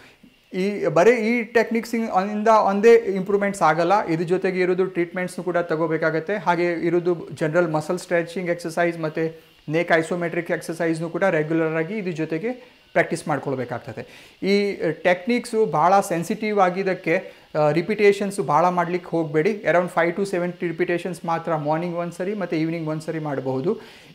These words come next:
ಯಾವುದೇ ಕಾಲಕ್ಕೆ ನೋವು ಜಾಸ್ತಿ ಆದರೆ ಅಥವಾ ನರ್ವ್ಸ್ ಇರಿಟೇಷನ್ ಹೆಚ್ಚೆ ಆದರೆ ನೀವು ಆ ಎಕ್ಸರ್ಸೈಸ್ ತಕ್ಷಣ ಅಲ್ಲೇ ಸ್ಟಾಪ್ ಮಾಡಿ.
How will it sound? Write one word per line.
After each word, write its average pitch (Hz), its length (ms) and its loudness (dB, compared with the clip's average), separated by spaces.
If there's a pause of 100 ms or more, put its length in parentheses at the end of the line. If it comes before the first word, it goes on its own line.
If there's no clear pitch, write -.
ಯಾವುದೇ 175 340 6
ಕಾಲಕ್ಕೆ 202 400 2
ನೋವು 190 240 2
ಜಾಸ್ತಿ 165 440 2
ಆದರೆ 185 260 4
ಅಥವಾ 175 400 4
ನರ್ವ್ಸ್ 165 400 0
ಇರಿಟೇಷನ್ 175 420 0
ಹೆಚ್ಚೆ 160 280 -2
ಆದರೆ 175 240 4
ನೀವು 185 220 -4
ಆ 165 200 4
ಎಕ್ಸರ್ಸೈಸ್ 170 580 -4
ತಕ್ಷಣ 165 340 -4
ಅಲ್ಲೇ 160 240 0
ಸ್ಟಾಪ್ 147 360 -2
ಮಾಡಿ. 147 260 0